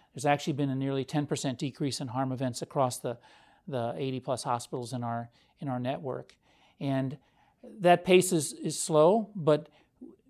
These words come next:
as you've seen from prior slides, there are varying hospitals, numbers of hospitals coming in. We've had the four waves of hospitals come in,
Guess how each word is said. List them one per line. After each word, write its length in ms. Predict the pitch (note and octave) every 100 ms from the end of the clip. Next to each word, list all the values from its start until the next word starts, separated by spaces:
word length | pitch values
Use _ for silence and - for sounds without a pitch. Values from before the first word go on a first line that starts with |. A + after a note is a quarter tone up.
| - A3+
as 180 | D#3
you've 120 | D#3+ -
seen 220 | F3+ D#3
from 220 | - D3
prior 340 | - D3 D#3
slides, 480 | D#3 - D3 D#3 C#3+
there 180 | C3+ C#3
are 240 | C3+ C3 - _ _ _ _
varying 580 | A3 C3 D3+ E3 D#3 D3+
hospitals, 920 | C#3 C#3+ C#3+ - C#3+ C#3 B2 - - - - D#3+
numbers 240 | D#3+ D#3+
of 80 | C#3
hospitals 460 | C#3+ D3+ - D3+
coming 320 | - D#3+ D3 C#3+
in. 80 |
We've 120 | D3 C3+
had 180 | C#3+
the 60 | B2+
four 320 | - D#3 D3
waves 360 | C3+ C3+ C#3+ C3+
of 80 | C3+
hospitals 520 | C#3 B2+ - C#3 -
come 220 | - C#3
in, 200 | C#3 D#3